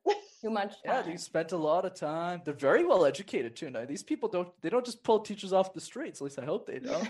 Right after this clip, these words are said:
Speaker 2: <laughs>
Speaker 3: You know, they got bachelor degrees, they got master degrees, university, they got PhD. So why don't we remember everything, anything? But the opposite is also true.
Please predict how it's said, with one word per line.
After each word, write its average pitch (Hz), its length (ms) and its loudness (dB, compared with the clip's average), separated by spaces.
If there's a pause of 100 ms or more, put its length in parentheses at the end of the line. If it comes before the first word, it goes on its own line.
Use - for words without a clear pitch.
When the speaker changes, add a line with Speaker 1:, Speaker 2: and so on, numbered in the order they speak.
(120)
Speaker 2:
<laughs> - 120 -16
Speaker 3:
You 180 60 6
know, 180 80 10
they 180 160 4
got 170 180 8
bachelor 190 400 8
degrees, 180 420 4
they 151 60 -10
got 117 260 -6
master 170 440 -8
degrees, 175 500 -6 (460)
university, 143 360 -12
they 135 60 -10
got 101 140 -14
PhD. - 220 -20 (240)
So - 120 -20
why 226 120 -14
don't - 140 -4
we 240 100 -8
remember 180 460 -8
everything, - 300 -20 (140)
anything? 196 420 -8 (960)
But - 520 2 (640)
the 165 380 -12
opposite - 560 2
is - 140 -14
also - 340 -16
true. - 200 -20